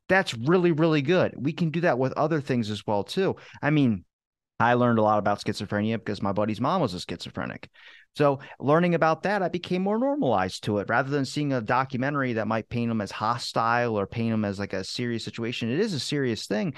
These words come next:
but also they're people, they have these things, we have ways that we can treat it,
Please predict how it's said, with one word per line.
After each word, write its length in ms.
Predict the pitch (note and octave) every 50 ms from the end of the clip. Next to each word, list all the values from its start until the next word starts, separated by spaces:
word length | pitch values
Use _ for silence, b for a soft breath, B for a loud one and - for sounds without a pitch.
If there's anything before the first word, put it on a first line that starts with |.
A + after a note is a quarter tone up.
| B B B B
but 80 | - D3
also 240 | D#3 D3+ - D3 B2+
they're 120 | A#2+ A2
people, 540 | - - F3+ F#3 F3+ - E3+ E3 D#3 D#3 D#3 B B B
they 100 | - A#2
have 220 | A2+ A#2+ A#2+ A2+ A2
these 220 | A#2 A2+ - -
things, 360 | - C#3+ C#3+ C#3 C#3 C3+ - - _ A2+
we 60 | A2
have 120 | G#2+ F#2
ways 220 | G#2 G#2+ A2 F#2+ -
that 100 | G#2+ F2
we 100 | G2+ G2+
can 140 | - G2+
treat 300 | F#2+ - - B2+ B2 A#2
it, 100 | A#2+ A#2